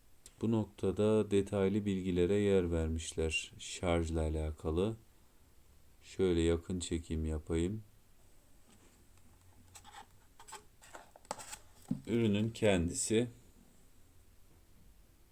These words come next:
gayet güzel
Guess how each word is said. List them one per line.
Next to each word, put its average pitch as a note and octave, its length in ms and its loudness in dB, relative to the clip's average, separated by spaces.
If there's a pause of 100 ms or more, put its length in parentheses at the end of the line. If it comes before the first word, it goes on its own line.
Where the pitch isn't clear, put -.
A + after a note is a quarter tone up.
(1800)
gayet F2+ 460 4
güzel F#2+ 380 4